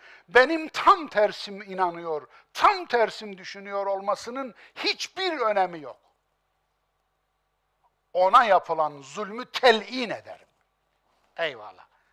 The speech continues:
Devam edeyim. Bir ilfan geleneğine bağlı olarak bazı konularda bazen ipin ucunu kaçırdığınızı düşünsem de, ipin ucunu bazen kaçırıyormuşum.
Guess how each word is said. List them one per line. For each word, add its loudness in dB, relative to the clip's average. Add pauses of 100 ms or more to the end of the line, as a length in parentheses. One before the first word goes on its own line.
(200)
Devam 6
edeyim. -12 (520)
Bir -8
ilfan -4
geleneğine -6
bağlı -2
olarak -8
bazı -2
konularda -8
bazen -2
ipin -18
ucunu -16
kaçırdığınızı -12
düşünsem -8
de, -12 (960)
ipin -16
ucunu -16
bazen -4
kaçırıyormuşum. -20